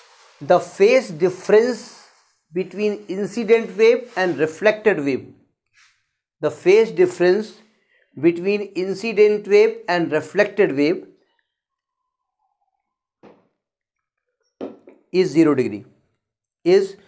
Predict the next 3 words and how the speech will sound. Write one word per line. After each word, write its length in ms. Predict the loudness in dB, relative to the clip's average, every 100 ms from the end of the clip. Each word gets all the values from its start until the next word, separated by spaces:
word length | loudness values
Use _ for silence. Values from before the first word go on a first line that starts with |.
| _ _ -18
zero 260 | 0 2 2
degree। 260 | 0 -6 -12 _ _ _ _ _ _ _ _ _ _ _ _ _ _ _ _ _ _ _ _ _ _ _ _ _ _ _ _ _ _ _ _ _ _ _ _ _ _ _ _ _ _ _ _ _ _ _ _ _ _ -20
अच्छा, 260 | -18 -18